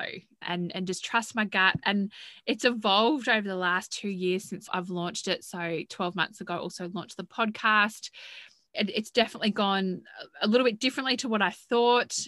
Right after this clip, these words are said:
But you know what? I've also grown so much from the experience. Uh, and also initially, I'll be quite honest, that from a leadership perspective, I thought, "What gives me the, the right to tell others what to,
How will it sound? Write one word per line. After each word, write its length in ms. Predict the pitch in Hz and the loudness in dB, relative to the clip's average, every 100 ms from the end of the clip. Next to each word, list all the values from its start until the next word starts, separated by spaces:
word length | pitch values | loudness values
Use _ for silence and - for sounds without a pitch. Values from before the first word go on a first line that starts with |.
| - - | -4 4
But 220 | 220 - _ - | 6 4 _ -4
you 100 | 226 | 0
know 140 | 226 | 2
what? 220 | 214 226 - | 4 2 6
I've 260 | 202 196 _ | 4 2 _
also 420 | - 214 - 214 185 | -2 -2 -2 -4 -4
grown 640 | 185 190 180 180 180 - | -4 -2 0 0 -2 -4
so 280 | - 185 185 | -8 -6 -4
much 260 | 180 - | -4 -6
from 180 | - 196 | -10 -6
the 120 | 208 | -4
experience. 920 | 208 - - 175 165 208 277 - - - - - - - | -4 -8 -6 -4 -2 -2 -4 -10 -20 -18 -20 -20 -10 0
Uh, 380 | 190 185 185 - | 4 4 4 4
and 160 | 214 220 | 4 4
also 260 | 220 233 | 4 0
initially, 640 | 214 220 254 - 240 202 202 | 2 2 2 0 0 0 0
I'll 120 | 202 | 0
be 100 | 202 | -2
quite 300 | - 208 185 | 2 4 4
honest, 440 | 240 220 214 - - | 2 0 -2 -8 -6
that 160 | 208 _ | -6 _
from 160 | 233 220 | 0 2
a 40 | |
leadership 420 | 185 220 339 - | 2 0 0 -2
perspective, 440 | 220 - 214 - 214 | -4 -6 -8 -2 0
I 80 | 220 | 0
thought, 240 | 220 208 - - - _ - 240 | 0 -2 -6 -20 -20 _ -18 -10
"What 260 | 233 339 | -2 4
gives 220 | 381 370 294 | 4 4 2
me 420 | 269 339 415 349 | 6 8 6 6
the, 400 | 311 240 233 226 | 8 10 8 8
the 100 | 226 | 2
right 420 | 196 190 233 294 - | 2 4 4 4 0
to 280 | 233 214 208 | 0 0 0
tell 280 | - 220 | -2 2
others 240 | 214 214 208 | 2 0 -4
what 120 | - | -6
to, 160 | 214 | -8